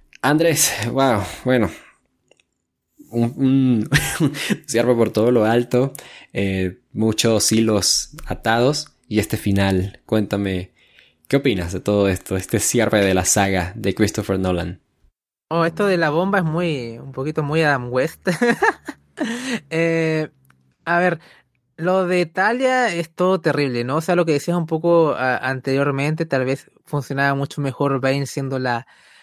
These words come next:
Speaker 2: la amenaza principal y ya,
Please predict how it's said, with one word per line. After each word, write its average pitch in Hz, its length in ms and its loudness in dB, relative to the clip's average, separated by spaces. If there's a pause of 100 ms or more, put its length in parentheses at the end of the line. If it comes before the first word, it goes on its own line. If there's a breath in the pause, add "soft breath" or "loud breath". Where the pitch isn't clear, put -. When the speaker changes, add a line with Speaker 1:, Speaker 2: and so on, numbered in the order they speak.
(120)
Speaker 2:
la 135 140 0
amenaza 135 920 0 (440)
principal 147 920 0 (520)
y 135 220 -6
ya, 151 420 2